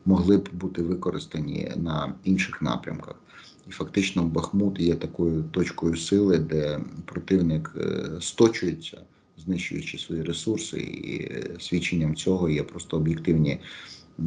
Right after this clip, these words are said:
дані по втратам, які оголошують, е, військове керівництво України. Йдеться про батальйонну тактичну групу в день в середньому, яка знищується. І це дуже серйозні ресурси в день. Тобто за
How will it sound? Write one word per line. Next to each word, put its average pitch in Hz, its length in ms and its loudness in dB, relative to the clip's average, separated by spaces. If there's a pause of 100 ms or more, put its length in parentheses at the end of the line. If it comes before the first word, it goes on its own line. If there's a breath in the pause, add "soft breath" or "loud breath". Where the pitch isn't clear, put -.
(120)
дані 90 400 6
по 82 100 -4
втратам, 90 500 0
які - 220 -6
оголошують, - 840 -4
е, - 60 -4 (1000)
військове - 460 4
керівництво 80 560 2
України. 80 580 4
Йдеться 76 460 -2
про 78 560 -2
батальйонну 85 540 4
тактичну 78 460 -4
групу 78 300 -6
в 78 80 -6
день 67 300 0
в - 60 -8
середньому, - 500 -4 (540 loud breath)
яка 82 220 0
знищується. - 600 -2
І - 40 -10
це - 180 0
дуже 80 240 2
серйозні 78 540 -2
ресурси - 480 -4 (100)
в 85 40 -8
день. 82 340 2 (540 loud breath)
Тобто 80 400 -4
за 76 500 4